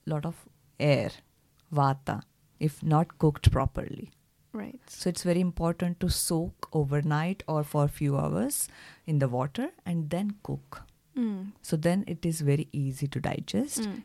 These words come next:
Speaker 1: It will not create gases or bloating in the stomach.
Speaker 2: Mm.
Speaker 1: Mm.
Speaker 2: And prepare and cook with herbs that
Speaker 1: Ye-,
Speaker 2: also are
Speaker 1: uh,
Speaker 2: beneficial for
Speaker 1: spices.
Speaker 2: Yeah.
Speaker 1: For example, uh, ginger, black pepper, um, cannelle,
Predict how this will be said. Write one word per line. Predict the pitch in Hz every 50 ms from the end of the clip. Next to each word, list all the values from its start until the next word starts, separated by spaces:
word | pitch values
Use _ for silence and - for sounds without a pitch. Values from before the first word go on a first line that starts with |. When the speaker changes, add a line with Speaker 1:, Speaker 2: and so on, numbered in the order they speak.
| -
Speaker 1:
It | - 147 151
will | 151 147
not | 147 139 135 143 139 -
create | - 143 131 - 135 147 - - - _ _ _ _ _ -
gases | 147 - - - - - 147 139 -
or | 147 131
bloating | 127 127 120 110 - - - - - 90
in | - -
the | - -
stomach. | 147 - - - - - 147 - _ - - -
Speaker 2:
Mm. | 226 220 202 180 165 - _ _ _ -
Speaker 1:
Mm. | 180 208 254 - - -
Speaker 2:
And | - 240 226 -
prepare | - 226 220 - 220 208 208 208 208
and | 202 196
cook | - - 202 190 - - -
with | 214 190 185 180 180 185 - - - - - _ _ -
herbs | 214 196 185 - - - - - - _ -
that | 208 190
Speaker 1:
Ye-, | 170
Speaker 2:
also | 175 180 170 - 202
are | 185
Speaker 1:
uh, | 180
Speaker 2:
beneficial | 180 180 180 185 175 - 196 180 - 185 180
for | - - 185
Speaker 1:
spices. | 185 180 139 131 139 - - - - - 139 - - - -
Speaker 2:
Yeah. | 208 190 - - 190 -
Speaker 1:
For | - - 175 160
example, | 156 156 147 147 156 151 156 156 147 - - 170 160 160 165 170 175 - - - - - - - -
uh, | - 143 139 139 139
ginger, | - 143 143 - 160 151 151 151 143 147 151 156 165 190 226 247 - _ _ _ _ -
black | 151 135 135 147 - _ -
pepper, | - 170 170 - _ - 175 175 175 185 190 196 - _ - - - - - _ -
um, | 147 147 143 139 135 139 139 -
cannelle, | - 165 151 147 147 151 165 180 208 220